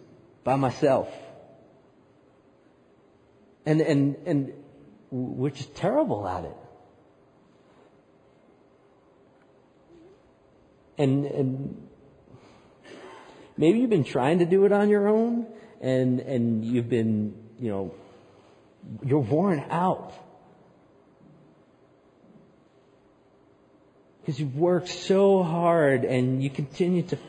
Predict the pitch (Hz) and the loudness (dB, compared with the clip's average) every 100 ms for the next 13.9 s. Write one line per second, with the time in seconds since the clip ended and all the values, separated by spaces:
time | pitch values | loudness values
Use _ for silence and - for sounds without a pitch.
0 | - 147 170 151 131 127 123 - - - | 0 4 8 6 6 2 0 -6 -14 -4
1 | 151 123 127 143 135 127 151 147 170 190 | 0 2 0 -2 -2 -2 -2 0 0 2
2 | 180 151 143 160 151 135 147 147 - 147 | 2 2 2 2 2 2 0 0 -2 0
3 | 143 220 220 143 127 139 190 202 226 214 | 2 2 2 0 2 4 6 6 4 4
4 | 139 135 147 127 131 - 147 - - - | 2 -2 0 0 0 0 0 -2 -2 4
5 | 214 214 214 208 156 - 190 196 202 180 | 6 8 6 4 -4 -2 2 6 6 6
6 | 131 113 - - - - 208 196 208 220 | 4 0 -12 -18 -16 -2 2 4 4 4
7 | 220 - 175 135 220 220 175 147 151 147 | 4 2 -2 2 4 6 6 6 4 4
8 | 156 180 202 202 208 170 185 - 156 151 | 4 4 6 4 2 0 0 0 -4 -2
9 | 117 117 117 - - - - - - 139 | -2 -2 -4 -6 -14 -20 -20 -12 -6 -2
10 | 135 - - - - - - 143 170 190 | -2 -4 -10 -4 0 0 0 2 4 4
11 | 202 190 170 170 147 165 170 151 151 151 | 4 2 2 0 4 4 4 4 6 6
12 | 147 139 139 117 104 104 120 143 143 135 | 4 2 2 0 2 2 2 0 -4 -4
13 | 160 151 170 151 160 131 117 113 | 0 0 2 2 2 0 -2 -2